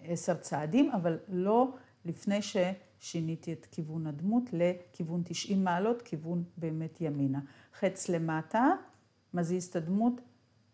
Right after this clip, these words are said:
למאה שמונים מעלות, אנחנו מכוונים את הדמות לכיוון של מאה שמונים, כלומר כלפי מטה, ומזיזים עשרה צעדים. אה,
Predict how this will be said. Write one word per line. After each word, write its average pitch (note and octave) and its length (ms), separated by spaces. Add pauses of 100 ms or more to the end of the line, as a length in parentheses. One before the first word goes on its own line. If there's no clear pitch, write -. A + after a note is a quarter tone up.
(320)
למאה E3 520
שמונים E3 480
מעלות, D#3+ 320
אנחנו E3 480
מכוונים F3+ 520
את F3 100
הדמות E3 340
לכיוון D#3+ 440
של D#3 180
מאה D#3 180
שמונים, G#3+ 520
כלומר D#3 260
כלפי D3+ 360
מטה, A#3+ 340 (340)
ומזיזים D#3+ 560
עשרה D3 340
צעדים. C#3 540 (480)
אה, E3+ 280